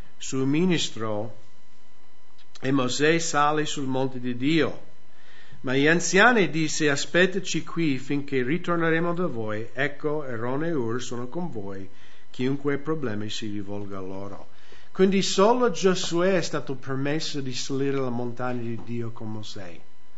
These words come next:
Neanche Aarone, neanche nessun altro. Solo lui, diciamo, ha avuto il privilegio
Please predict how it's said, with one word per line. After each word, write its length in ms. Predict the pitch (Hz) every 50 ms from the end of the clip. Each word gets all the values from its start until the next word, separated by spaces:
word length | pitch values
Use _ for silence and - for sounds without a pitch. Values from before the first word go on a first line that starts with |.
| - - - - - -
Neanche 540 | - 131 139 151 185 208 202 - 202 185 170
Aarone, 760 | 160 156 147 156 160 170 185 190 190 185 185 190 185 190 185
neanche 680 | 156 135 139 143 147 151 156 160 170 160 156 147 147 139 - - - -
nessun 480 | 139 143 147 143 - - 190 202 196
altro. 720 | 185 170 175 185 180 180 - 160 147 127 110 85 - - - - - - - - - - - - - - - - - - -
Solo 360 | - - - 175 196 196 190
lui, 320 | 180 180 185 208 214 214
diciamo, 560 | 180 175 170 - - 165 160 160 165 165 156 156
ha 60 | 151
avuto 560 | 143 143 160 165 - 170 156 151 147 151 147
il 80 | 135 120
privilegio 1300 | 107 - 139 147 160 160 151 151 147 147 156 175 185 175 160 135 127 131 127 120 120 127 139 135 -